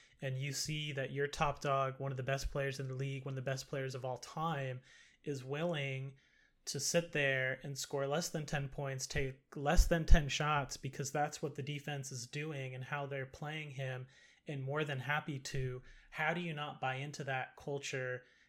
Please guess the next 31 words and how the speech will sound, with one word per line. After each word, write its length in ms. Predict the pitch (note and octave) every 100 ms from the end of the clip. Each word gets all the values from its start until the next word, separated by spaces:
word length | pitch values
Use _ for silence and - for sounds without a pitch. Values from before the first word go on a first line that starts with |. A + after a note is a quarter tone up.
| _ -
and 300 | C3+ C3 C3
commitment 760 | D#3 C#3 D3 D3+ D3 C3+ C3+ - _ _ - -
to 480 | C#3+ C#3 C3+ C3+ C3 _ _ _ _ _
the 80 | C3
coaching 340 | - F#3 F#3
staff 340 | E3+ E3 D3+ D#3+
and 80 | C#3+
what 140 | C#3+
they're 100 | C#3+
asking 300 | C#3+ C#3 C#3+
you 60 | C3+
to 80 | C3
do? 280 | G3+ A3 - _ _ _ _ -
Um, 360 | C#3+ C#3 C3+
at 180 | C#3 C3+
the 100 | C#3+
end 120 | D3+
of 60 | D#3+
the 80 | C#3+
day, 200 | D3 D#3+
this 160 | D3
team 200 | - D3+
wants 260 | C#3+ C#3 -
to 80 | B2+
win, 260 | B2+ D3+
and 120 | E3 B2+
that's 240 | C#3 -
what 100 | C#3+
it's 140 | C#3
gonna 200 | - C3+
take. 440 | C3 - C3 E3